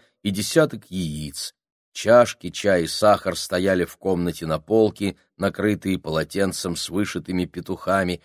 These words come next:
а через пару часов хозяйка принесла большую миску горячих, обалденных пирожков с картошкой.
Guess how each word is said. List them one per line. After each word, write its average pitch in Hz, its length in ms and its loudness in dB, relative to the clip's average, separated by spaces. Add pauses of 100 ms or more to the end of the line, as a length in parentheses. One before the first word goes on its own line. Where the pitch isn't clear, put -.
(380)
а 90 80 -2
через 117 320 -2
пару 143 320 4
часов 147 560 0 (300)
хозяйка 123 560 4
принесла 104 560 2
большую 98 600 2
миску 104 520 0
горячих, 110 800 2
обалденных 110 960 4
пирожков 107 680 0
с - 120 -10
картошкой. 92 880 -6